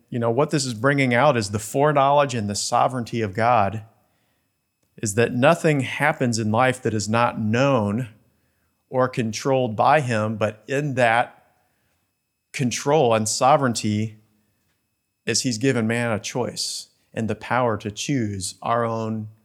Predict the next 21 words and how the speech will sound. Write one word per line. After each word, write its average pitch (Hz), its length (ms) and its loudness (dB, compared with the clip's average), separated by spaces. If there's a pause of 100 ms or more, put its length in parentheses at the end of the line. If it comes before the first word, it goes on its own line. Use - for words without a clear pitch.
(300)
way, 107 360 0
our 113 260 2
own 156 180 2
destiny, 104 640 -2 (440)
so 113 160 -2
to 104 80 0
speak. - 400 -4
God 135 240 4
has 120 240 0
an 110 80 -4
ordained 110 560 -4
destiny 110 440 -2
for 110 280 -4
us, - 280 -8 (920)
but 113 180 -2
we 131 100 2
can 120 140 0
choose 160 220 -2
our 127 220 4
own. 113 240 2
And, 95 160 -2